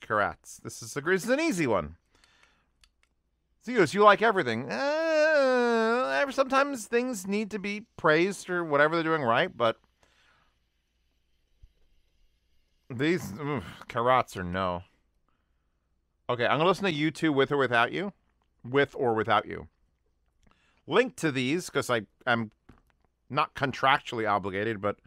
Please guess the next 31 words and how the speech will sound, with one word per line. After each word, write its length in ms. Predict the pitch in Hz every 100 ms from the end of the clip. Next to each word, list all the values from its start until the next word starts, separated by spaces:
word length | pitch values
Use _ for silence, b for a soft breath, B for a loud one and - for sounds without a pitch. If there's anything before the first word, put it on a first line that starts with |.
| b b b b -
I 60 |
guess 220 | 127 139
you 40 | 127
should 160 | 131
probably 420 | 110 123 117 107 107
know 440 | 120 110 101 117 135
what 160 | 107
I'm 220 | 101 95 - _
talking 280 | 123 123 104
about. 300 | 87 92 - b b b b -
Um, 580 | 120 123 123 123 120 104 -
I 100 | 135
may 200 | 151 170
or 80 | 160
may 120 | 147
not 200 | 139 139
link 220 | 131 131
to 80 | -
the 100 | 120
other 180 | 120 120
things 520 | - 117 107 98 - -
on 120 | 110
this 140 | 107 -
video. 280 | 160 160
I'll 80 | 147
certainly 260 | - 156 131
link 100 | 123
to 80 | 120
all 80 | 104
the 120 | 120
amps. 420 | 127 123 -